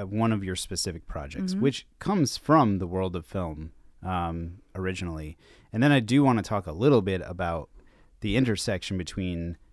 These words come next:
Speaker 1: film and Broadway a little bit, um,
Speaker 2: Mm-hmm.
Speaker 1: from your experience and, and, you know, how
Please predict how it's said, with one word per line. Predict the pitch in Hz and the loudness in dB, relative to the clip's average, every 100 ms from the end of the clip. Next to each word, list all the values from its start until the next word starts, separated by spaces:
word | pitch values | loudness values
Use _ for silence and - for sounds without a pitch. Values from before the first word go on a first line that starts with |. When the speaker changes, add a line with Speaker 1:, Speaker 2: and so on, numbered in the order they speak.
| _ _ | _ _
Speaker 1:
film | - - 107 101 95 87 - | -8 -2 0 0 -2 -4 -8
and | 90 90 | -6 -4
Broadway | 92 92 92 92 87 85 | -2 -2 -2 -2 -4 -6
a | 78 | -6
little | 90 135 | 0 0
bit, | 123 151 151 | 4 2 0
um, | 208 | -4
Speaker 2:
Mm-hmm. | 202 92 101 | 0 0 0
Speaker 1:
from | 87 | -4
your | 90 92 | -4 -4
experience | - - 104 120 139 143 - | -6 -4 -2 0 0 -2 -4
and, | 92 80 | -4 -4
and, | 82 85 80 - - | -4 -6 -6 -8 -6
you | |
know, | 90 78 76 | -6 -6 -8
how | - 92 90 90 87 82 | -6 -2 0 0 -2 -6